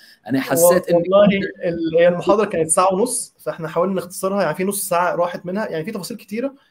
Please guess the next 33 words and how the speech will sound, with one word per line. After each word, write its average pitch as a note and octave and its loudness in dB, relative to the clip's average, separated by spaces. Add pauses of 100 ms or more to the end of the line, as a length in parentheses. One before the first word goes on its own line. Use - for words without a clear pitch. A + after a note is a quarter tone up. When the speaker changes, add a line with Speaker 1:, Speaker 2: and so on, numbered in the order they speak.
(300)
Speaker 2:
آه، E3+ 2
يعني F3+ -2 (260)
تحت، - -4
يعني F3 -4
بنأكد C4 -2
شوية G3+ 0
على D3+ -4
المعنى، F3+ 0
وبنأكد D#3 -6
شوية D#3+ -4
على D3+ 0
البريباريشن، C#3 -8
نأكد D#3 -12
شوية D#3+ -4
على D#3 -2
الحالات D3+ -6
اللي C#3+ -8
موجودة، D3 -8
ف-، - -18
يعني D#3+ -8
دلوقتي F#3+ -4
إحنا F#3+ -8
اختصرناها E3 -6
بشكل G3 -10 (140)
Speaker 1:
والله، C3 0
Speaker 2:
كبير A2+ 0
عشان G#2 -6
برضه A2 -2
Speaker 1:
والله B2 0
جدًا B2 -4
جميلة A#2+ 0
دكتور G2 -8
عمرو. F#2 -6